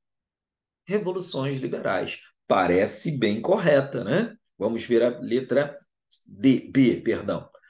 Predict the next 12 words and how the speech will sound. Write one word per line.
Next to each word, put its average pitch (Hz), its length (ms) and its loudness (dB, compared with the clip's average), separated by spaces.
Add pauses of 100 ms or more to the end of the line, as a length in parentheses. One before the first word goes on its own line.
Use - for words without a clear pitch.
(240)
Acelerar 214 600 2
o 208 60 2
processo 196 340 0
de 190 60 -8
independência. 170 560 -4
Acelerar 123 520 -4
não, 131 460 -6 (380)
é - 160 -10
contra 120 1120 -2
independências 101 880 -8
na 90 120 -12
colônia, 82 600 -10